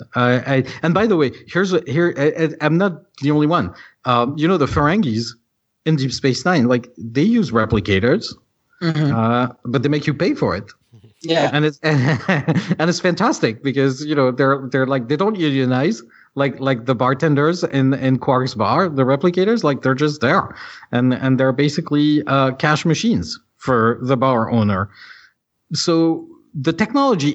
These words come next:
Speaker 1: even in Star Trek itself, is available to every society, but some make you pay for it. So it's pretty clear that it's not a matter of technology, even in Star Trek itself. It's a matter of political decision. The Vulcans, the Federation, you know,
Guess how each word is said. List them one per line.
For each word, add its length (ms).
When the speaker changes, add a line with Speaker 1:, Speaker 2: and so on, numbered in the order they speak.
Speaker 1:
even 380
in 260
Star 220
Trek 220
itself, 440
is 120
available 560
to 280
every 320
society, 560
but 200
some 300
make 180
you 80
pay 180
for 220
it. 80
So 320
it's 220
pretty 200
clear 240
that 160
it's 180
not 140
a 20
matter 240
of 100
technology, 640
even 320
in 160
Star 200
Trek 180
itself. 420
It's 180
a 60
matter 360
of 320
political 400
decision. 480
The 140
Vulcans, 680
the 120
Federation, 1160
you 100
know, 260